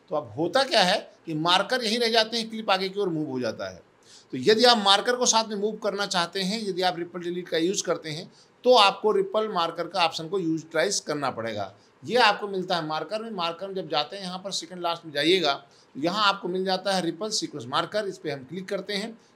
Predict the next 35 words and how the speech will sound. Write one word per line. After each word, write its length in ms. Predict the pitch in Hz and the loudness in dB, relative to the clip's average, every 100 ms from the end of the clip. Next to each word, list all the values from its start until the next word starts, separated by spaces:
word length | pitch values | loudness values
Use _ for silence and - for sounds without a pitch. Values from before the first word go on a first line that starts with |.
| 175 | -12
इसको 280 | - - 170 | -10 -10 -2
on 200 | 180 160 | -2 0
कर 80 | 143 | -4
लेते 280 | 120 113 110 | -8 -10 -12
हैं। 200 | 107 - _ _ - | -14 -18 _ _ 0
on 220 | 180 247 240 | 2 2 0
करने 240 | 214 220 | -4 -4
के 80 | 196 | -2
बाद 260 | 180 226 | 4 4
जब 140 | 185 185 | 2 -4
हम 160 | 196 | -4
कोई 120 | 196 202 | -4 -6
क्लिप 300 | 196 190 190 | -6 -10 -6
को 60 | |
यहाँ 240 | 180 180 185 | -4 -4 0
से 480 | - 240 196 107 - _ _ _ _ _ | 4 6 6 4 -8 _ _ _ _ _
शिफ्ट 280 | - 220 180 | 0 0 0
डिलीट 280 | 165 208 214 | -2 -4 -2
करते 240 | 202 214 | -4 -2
हैं, 80 | 208 | 0
रिपल 240 | 185 196 | 0 -2
डिलीट 260 | 202 202 185 | -4 -4 -6
करते 220 | 196 185 | -8 -6
हैं, 100 | 214 | -6
तो 60 | 208 | -2
आपके 200 | 190 202 | -2 -2
मार्कर 400 | 175 160 165 170 | -4 -4 -4 -6
भी 100 | 196 | -4
साथ 320 | - 165 - | -2 -4 -4
में 60 | 202 | -10
मूव 260 | 139 131 | -8 -8
होते 280 | 113 113 113 | -10 -8 -10
हैं, 180 | 104 90 _ _ _ _ 120 | -10 -16 _ _ _ _ -10
देख 180 | 135 127 | -10 -8
लीजिए। 260 | 107 87 | -10 -12